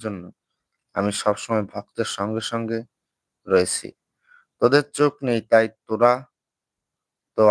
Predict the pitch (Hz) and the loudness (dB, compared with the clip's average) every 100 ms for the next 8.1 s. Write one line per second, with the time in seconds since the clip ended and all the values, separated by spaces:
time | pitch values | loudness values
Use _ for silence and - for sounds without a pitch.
0 | 101 107 107 95 101 - 123 104 95 92 | 4 2 -2 -2 -6 -4 -4 0 0 -2
1 | - - - _ _ _ 294 262 _ _ | -14 -18 -20 _ _ _ -20 -20 _ _
2 | _ - 117 127 135 131 117 110 - 127 | _ 0 4 4 2 4 4 2 -4 0
3 | 123 113 113 98 104 - 117 110 101 101 | 0 0 -6 -6 -8 -6 -4 -4 0 -2
4 | - 117 120 139 - 95 98 98 101 113 | 0 -4 -4 -8 -10 2 2 2 -4 -8
5 | - 101 - 120 113 - 101 104 - - | -4 -4 -4 -6 -6 -6 -4 -4 -4 -2
6 | 104 98 101 _ _ _ _ _ _ _ | 0 0 -2 _ _ _ _ _ _ _
7 | - - - 117 120 131 127 - 104 123 | -16 -6 0 0 2 0 0 0 0 -4
8 | - | -8